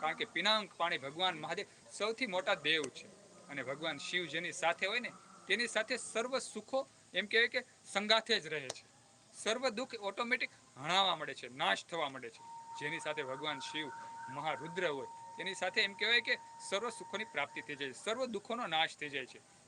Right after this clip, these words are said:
એટલે ભગવાન મહાદેવ પાસે એક વસ્તુની હંમેશા માંગણી કરવી કે હંમેશા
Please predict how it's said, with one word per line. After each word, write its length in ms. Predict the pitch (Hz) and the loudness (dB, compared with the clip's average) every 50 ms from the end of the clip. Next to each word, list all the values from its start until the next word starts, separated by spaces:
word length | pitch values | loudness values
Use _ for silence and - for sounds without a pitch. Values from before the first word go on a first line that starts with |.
| - | -8
એટલે 120 | 143 143 135 | -4 -4 -2
ભગવાન 400 | 123 135 139 151 185 196 185 156 | -2 -4 -2 0 0 0 0 0
મહાદેવ 320 | 147 147 165 180 185 196 | 0 0 2 2 0 0
પાસે 280 | - 202 196 - 254 254 - - - - - | 0 0 0 0 -2 -4 -4 -12 -20 -4 2
એક 220 | 160 185 196 - | 2 2 2 2
વસ્તુની 340 | 190 185 - - 220 208 165 | -6 -10 -8 -8 -6 -4 -4
હંમેશા 320 | 156 160 180 175 - 208 | -2 -2 -2 0 0 0
માંગણી 340 | 175 147 143 156 160 160 147 | 0 0 -2 -2 0 0 -2
કરવી 260 | 131 - 127 117 110 - - - - - - - - - - | -2 -4 -8 -8 -10 -16 -20 -20 -20 -20 -20 -20 -20 -16 -4
કે 140 | - 208 196 | 0 0 0
હંમેશા 460 | 147 147 170 202 202 - 190 147 - | 2 2 2 2 2 2 2 0 0